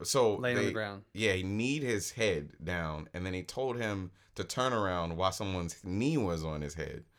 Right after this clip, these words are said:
Speaker 1: So he couldn't physically move, and because he didn't move, he got shot, which was really weird. So they show that footage at the beginning, and it's basically the last couple days of his life.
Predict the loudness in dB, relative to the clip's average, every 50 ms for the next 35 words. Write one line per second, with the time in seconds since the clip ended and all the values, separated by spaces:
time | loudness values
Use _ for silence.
0 | _ -20 _ -4 -2 -2 2 2 0 0 0 -2 0 0 0 0 0 -2 -2 0
1 | 0 0 0 0 0 -2 -4 -6 -8 -12 _ _ -20 -20 _ _ -4 -4 -4 0
2 | 2 2 2 2 0 0 0 0 0 -2 -4 -4 -4 -2 0 0 0 0 -2 -2
3 | -2 -2 -2 -4 -8 -12 _ _ _ _ _ -12 -10 -8 -6 -6 -6 -4 -2 -2
4 | -2 -2 -2 -4 -6 -6 -6 -6 -8 -10 -16 _ _ _ _ _ _ _ _ _
5 | _ -20 -20 _ _ -8 -6 0 2 2 2 4 2 4 4 4 2 2 2 2
6 | 2 2 0 0 -2 -4 -6 -4 -4 -4 -4 -4 -6 -8 -10 -12 -20 -20 -20 -20
7 | -20 -20 -20 _ -4 -2 -2 0 0 0 0 0 0 -2 -2 -2 0 2 2 2
8 | 2 4 4 6 6 6 4 2 -2 -8 -10 -12 -14 -16 -16 -18 _ -4 -4 -4
9 | -2 -4 -2 0 0 2 0 0 -4 -6 -10 -14 -16 -8 -8 -6 -6 -6 -6 -2
10 | -2 0 0 -2 -4 -8 -16 -20